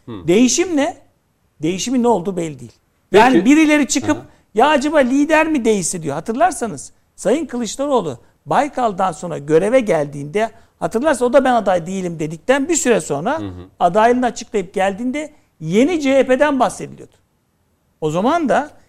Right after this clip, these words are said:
Speaker 2: yeni bir C H P vardı.
Speaker 1: Evet.
Speaker 2: Ve o günkü yeni C H P olduğunu söyleyenler, hatırlarsanız Önder Sav ve ekibini tamamen, e, partinin dışına itip bu yapılarla yeniden yapılandırılmış ekiplerdi.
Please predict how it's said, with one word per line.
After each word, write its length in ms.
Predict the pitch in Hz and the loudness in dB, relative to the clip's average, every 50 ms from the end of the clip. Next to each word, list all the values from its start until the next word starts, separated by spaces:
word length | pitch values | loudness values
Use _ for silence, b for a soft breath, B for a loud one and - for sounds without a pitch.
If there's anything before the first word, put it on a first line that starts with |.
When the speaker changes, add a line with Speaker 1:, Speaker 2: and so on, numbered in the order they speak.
| _ _ - | _ _ -8
Speaker 2:
yeni 360 | 151 160 208 254 294 349 339 | 0 2 4 4 4 4 4
bir 100 | 311 254 | 2 2
C 220 | 202 220 233 233 226 | 2 4 6 6 6
H 80 | 220 | 6
P 160 | 226 277 294 285 | 6 6 6 6
vardı. 400 | 254 208 175 151 131 131 113 - _ _ _ _ - | 6 4 4 2 0 -8 -16 -16 _ _ _ _ -14
Speaker 1:
Evet. 260 | 98 87 85 85 85 _ - | -12 -10 -10 -12 -10 _ 6
Speaker 2:
Ve 60 | 208 269 | 6 8
o 140 | 311 320 | 8 8
günkü 260 | 285 320 311 262 262 247 | 4 2 0 0 -2 0
yeni 200 | 226 240 302 285 | 0 0 -2 -2
C 180 | 269 247 240 | 2 4 4
H 40 | 233 226 | 4 4
P 60 | 240 | 2
olduğunu 400 | 240 220 220 214 196 214 247 262 | -2 0 0 0 0 0 -2 -2
söyleyenler, 640 | 233 - 214 214 202 190 180 160 156 170 208 262 302 302 - b b b b b b _ - | -2 0 0 0 0 0 -2 -4 -4 -2 -2 -2 -2 -4 -6 b b b b b b _ -12
hatırlarsanız 640 | - 160 - 220 240 330 339 294 - 240 220 202 - - | -12 -8 -6 -4 0 2 0 0 0 -4 -6 -6 -8 -6
Önder 380 | 202 196 214 220 214 233 240 | -4 -2 -2 0 0 0 0
Sav 300 | 220 - 254 277 277 262 | 0 0 0 0 0 2
ve 60 | 247 220 | 0 -2
ekibini 420 | 196 180 - 202 180 185 170 160 | -2 -2 -6 -10 -10 -8 -8 -10
tamamen, 640 | - - 160 180 233 277 302 277 254 226 180 147 139 - _ _ _ _ _ _ _ _ _ _ _ - | -8 -8 -4 -2 0 0 2 2 2 2 2 0 -8 -14 _ _ _ _ _ _ _ _ _ _ _ -2
e, 400 | 165 165 165 160 160 156 156 156 147 - | 0 2 2 4 2 2 2 0 -4 -2
partinin 460 | 185 196 202 196 190 208 214 190 170 | 0 0 0 0 0 -4 -8 -8 -6
dışına 260 | 165 156 - 196 226 | -8 -8 -6 -4 -2
itip 300 | 233 214 208 - 311 339 - _ _ _ _ _ _ _ _ _ _ - | -2 -2 -2 -4 -8 -8 -8 _ _ _ _ _ _ _ _ _ _ -12
bu 220 | 151 156 233 311 | -4 2 4 4
yapılarla 540 | 320 339 311 - 269 254 226 208 220 262 330 | 6 6 4 4 2 2 4 4 4 2 2
yeniden 680 | 311 240 214 240 302 359 359 320 330 302 285 254 226 208 | 0 0 0 0 0 0 0 0 2 2 2 2 0 0
yapılandırılmış 800 | 208 208 196 - 208 208 196 190 185 175 180 180 175 151 - | -2 -4 -4 -2 -2 -2 -2 -2 -2 -6 -6 -8 -8 -8 -8
ekiplerdi. 640 | 160 143 139 151 - - 139 127 127 127 123 113 | -10 -10 -12 -14 -14 -10 -8 -8 -8 -10 -14 -20